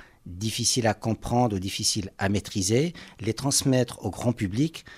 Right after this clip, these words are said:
pour montrer que c'est une maladie aujourd'hui qu'on peut guérir, je dis bien le mot guérir et non pas seulement en rémission, puisque toute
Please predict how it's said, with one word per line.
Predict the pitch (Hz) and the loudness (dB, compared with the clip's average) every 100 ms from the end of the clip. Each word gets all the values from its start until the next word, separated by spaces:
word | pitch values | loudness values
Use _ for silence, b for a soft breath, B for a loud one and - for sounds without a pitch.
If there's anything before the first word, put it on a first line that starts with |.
| B B - | B B -8
pour | 101 107 127 - | -2 0 0 -2
montrer | 101 110 135 139 - 104 117 131 B B | 2 4 4 2 0 2 0 -2 B B
que | - | -4
c'est | 117 147 - | -2 0 2
une | 139 | 4
maladie | 139 135 131 123 | 6 6 4 4
aujourd'hui | 127 120 120 117 123 143 - _ - | 2 2 0 0 -4 -6 -12 _ -6
qu'on | 117 | -4
peut | 107 120 | 0 0
guérir, | 92 113 143 110 175 220 - | 2 4 4 4 0 -2 -6
je | - | -10
dis | 95 104 | -6 -4
bien | 104 107 | 0 0
le | |
mot | 101 107 95 | 0 -2 -4
guérir | 87 123 113 147 147 104 | -2 0 0 0 -2 -2
et | |
non | 104 | -6
pas | 101 | -6
seulement | 113 104 101 | -6 -6 -6
en | 80 | -8
rémission, | 85 90 107 - 220 - B B B | -8 -8 -4 -2 -4 -6 B B B
puisque | - 107 - - 117 117 - B B - | -6 -2 -2 0 0 0 -4 B B -12
toute | - - - | -12 -8 -2